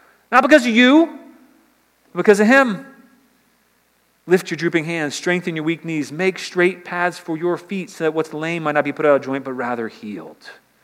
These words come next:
His discipline's meant to heal us, to encourage us, to strengthen us, show us the right way to go. I learned that, and I also learned to see my inability. God shows us, he's faithful to show us our inability. I can't beat my sin with my own self-effort. You can't beat your sin with your own self-effort, and you were never meant to.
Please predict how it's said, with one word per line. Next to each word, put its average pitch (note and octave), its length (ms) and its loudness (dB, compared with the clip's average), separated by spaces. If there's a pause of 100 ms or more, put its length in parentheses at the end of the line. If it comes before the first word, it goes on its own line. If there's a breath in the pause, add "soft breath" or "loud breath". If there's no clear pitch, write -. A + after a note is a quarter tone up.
(920)
His B2 80 -16
discipline's C3+ 340 -8
meant B2+ 140 -8
to - 60 -20
heal C3 240 -4
us, G#2 100 -8
to - 100 -14
encourage A2+ 380 -8
us, G#2+ 100 -18
to B2 100 -16
strengthen B2 400 -10
us, G#2 60 -18
show - 180 -6
us B2 120 -8
the C3 60 -6
right B2 120 -4
way A2+ 100 -18
to A2+ 60 -12
go. F#2+ 340 -16 (1160)
I A#2+ 40 -14
learned B2 180 -8
that, A#2+ 120 -4
and B2 100 -10
I A#2 60 -8
also A#2+ 260 -10 (260)
learned B2+ 220 -12
to B2+ 120 -10
see - 200 -16
my C3 160 -14
inability. C3+ 560 -14 (920)
God C3 240 -10
shows D3+ 480 -6
us, G#2+ 160 -12
he's B2 200 -16
faithful C#3 380 -6
to C#3 60 -12
show A#2+ 300 -8
us G#2+ 140 -14
our A#2 120 -10
inability. F#2+ 560 -16 (1300)
I C#3 180 0
can't C#3 420 -8
beat C3+ 180 -8
my A#2 200 -6
sin A#2 280 -10
with A2 140 -12
my A2 120 -8
own A2 120 -10
self-effort. G#2+ 520 -10
You F3+ 160 -2
can't F#3+ 360 0
beat F#3 180 0
your F3 180 6
sin F#3 180 0
with D#3 100 -4
your D#3 120 0
own D#3 80 -2
self-effort, E3 440 2
and D#3 80 -8
you E3 80 -4
were D#3+ 120 -2
never D#3 240 0
meant C#3+ 280 -6
to. G2+ 220 -10